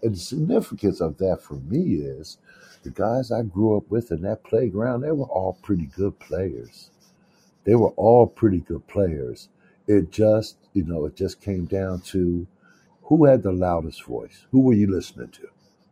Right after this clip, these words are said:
Who were you listening to? Where were they taking you? What were they showing you? Fortunately for me, I had a dad who realized that he didn't know everything, but he was smart enough to know to put me in front of people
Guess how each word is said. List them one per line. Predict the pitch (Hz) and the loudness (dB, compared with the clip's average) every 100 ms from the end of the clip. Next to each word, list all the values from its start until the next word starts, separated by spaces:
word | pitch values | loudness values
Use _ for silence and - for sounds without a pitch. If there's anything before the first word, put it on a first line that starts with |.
| _ _ _ _ _ _ | _ _ _ _ _ _
Who | 143 131 | 8 8
were | 117 | 8
you | 104 | 4
listening | 90 - - 64 - | 2 -8 -16 -18 -12
to? | - | -4
Where | 85 120 | 4 6
were | 117 104 | 6 4
they | 95 | 0
taking | - 87 - 69 67 | -2 -8 -8 -12 -8
you? | 78 | 0
What | 110 95 | 0 0
were | 95 | -2
they | 90 | -4
showing | - - 90 58 58 | -6 -10 -12 -12 -14
you? | 57 53 _ _ _ 69 | -14 -14 _ _ _ -20
Fortunately | - 131 135 - 104 101 | 0 4 4 2 -4 -2
for | 95 87 | -4 -6
me, | 85 117 117 104 104 - _ _ _ _ _ _ | -2 2 4 4 0 -6 _ _ _ _ _ _
I | 90 | -8
had | 92 104 92 | -4 -2 -4
a | |
dad | 78 87 90 90 85 - | -6 -4 -4 -4 -6 -8
who | 87 80 82 - _ _ _ _ _ _ _ | -8 -8 -10 -18 _ _ _ _ _ _ _
realized | 92 101 95 90 87 - | 4 4 4 2 -2 -6
that | 73 | -4
he | 107 | -2
didn't | 95 73 80 | -2 -2 4
know | 110 92 | 4 4
everything, | 67 65 - 78 85 - _ _ _ _ - 80 - | 0 -14 -16 -14 -14 -14 _ _ _ _ -10 -6 4
but | 101 85 | 4 4
he | 101 | 2
was | 87 76 | 0 -4
smart | - 98 90 | -2 0 0
enough | 87 85 - | -2 -6 -6
to | 87 | -2
know | 101 | -2
to | 87 | -2
put | - 98 - | -4 -4 -4
me | 90 | -8
in | 80 | -8
front | - 82 | -8 -10
of | 69 | -4
people | 123 143 - 98 | -2 -2 -2 -10